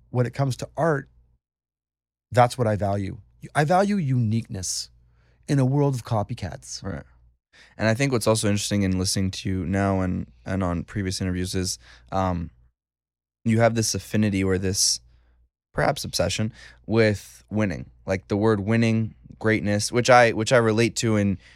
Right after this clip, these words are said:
Speaker 2: like I always, when I was younger, you know, it was always like the Kobe Bryants of the world, like the, the, the greats. That always, um, and even if I knew I wasn't gonna be Kobe Bryant, um, it was just about, you know, having that kind of, like,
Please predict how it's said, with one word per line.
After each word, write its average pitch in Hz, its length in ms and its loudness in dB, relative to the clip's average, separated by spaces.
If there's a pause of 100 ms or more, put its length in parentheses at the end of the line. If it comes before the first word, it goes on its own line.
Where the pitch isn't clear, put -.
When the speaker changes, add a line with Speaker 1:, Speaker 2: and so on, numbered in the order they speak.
Speaker 2:
like 117 160 6
I 120 100 8
always, 123 300 4
when 113 100 2
I 110 60 6
was 101 160 2
younger, 101 400 4 (360)
you 110 100 0
know, 104 80 4
it 98 40 4
was 101 140 2
always 104 320 2
like 95 320 0
the 101 100 -6
Kobe 104 240 0
Bryants 95 380 0
of 98 60 -6
the 98 80 0
world, 98 240 4
like 98 160 0
the, - 180 -2
the, 95 220 2
the 95 180 -8
greats. 104 640 -2
That 101 240 4
always, 104 480 2 (300)
um, 95 340 0
and 104 100 2
even 107 200 2
if 98 100 -4
I 98 80 0
knew 98 120 2
I 92 40 2
wasn't 95 240 0
gonna 95 100 -2
be 90 100 -4
Kobe 92 200 -4
Bryant, 92 340 -2 (320)
um, 98 300 2
it 76 80 -2
was 104 140 2
just 110 180 -2
about, 98 340 4 (380)
you 123 100 -2
know, 104 120 2
having 104 360 2
that 95 180 0
kind 101 260 0
of, 95 120 -2
like, 90 200 0